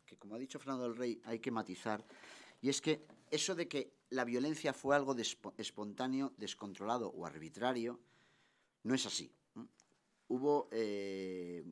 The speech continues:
la, la violencia fue, siempre respondió a unos mo-, unas motivaciones, no era algo espontáneo, era algo que se pensaba previamente.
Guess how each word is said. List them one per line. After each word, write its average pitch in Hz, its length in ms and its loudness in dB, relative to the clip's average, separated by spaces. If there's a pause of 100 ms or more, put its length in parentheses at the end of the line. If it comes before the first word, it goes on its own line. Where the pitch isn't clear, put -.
(140)
la, 87 240 -10
la 92 140 -4
violencia 151 640 0
fue, 117 240 -6
siempre 170 520 0
respondió 127 800 -2
a 107 60 -4
unos 135 340 0 (460)
mo-, 113 220 -6
unas 127 280 -2
motivaciones, 110 880 -6
no 120 180 0
era 107 140 2
algo 95 160 -2
espontáneo, 135 520 -4
era 101 100 0
algo 92 160 -2
que 95 80 -10
se 95 160 -6
pensaba 87 560 -4
previamente. 123 720 -6